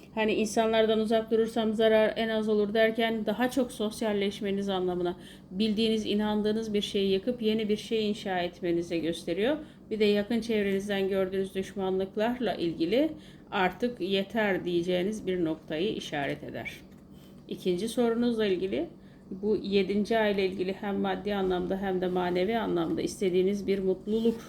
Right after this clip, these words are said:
ya da, e, bu konuda istediklerinize ulaşacağınızı gösteriyor.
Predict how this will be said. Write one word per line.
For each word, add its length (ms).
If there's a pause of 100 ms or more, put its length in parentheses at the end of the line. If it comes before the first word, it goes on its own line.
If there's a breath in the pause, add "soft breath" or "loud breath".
(600 loud breath)
ya 140
da, 340
e, 600
bu 80
konuda 560 (280)
istediklerinize 960
ulaşacağınızı 840
gösteriyor. 580